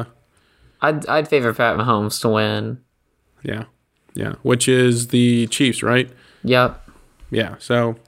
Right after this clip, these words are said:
Speaker 1: again, if you don't know, it's Chiefs versus, uh, Tampa Bay Buccaneers. Um,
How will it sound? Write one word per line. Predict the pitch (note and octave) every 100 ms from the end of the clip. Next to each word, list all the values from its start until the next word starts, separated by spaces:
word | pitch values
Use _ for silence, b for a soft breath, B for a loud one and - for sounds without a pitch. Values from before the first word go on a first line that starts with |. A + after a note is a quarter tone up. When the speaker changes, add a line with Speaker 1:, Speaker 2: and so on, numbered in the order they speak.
| - C3+
Speaker 1:
again, | C#3 E3
if | D#3+ C3
you |
don't | C#3+ C#3+
know, | C#3
it's | C#3 -
Chiefs | - C#3+ C#3+
versus, | C3 B2+ B2+ A#2+ -
uh, | A2+ A2+
Tampa | - C3+ C3 B2
Bay | B2+ A#2+
Buccaneers. | A#2 B2 C3 B2 B2 C#3 C#3 C3+ B2+ - -
Um, | A2+ A2+ A2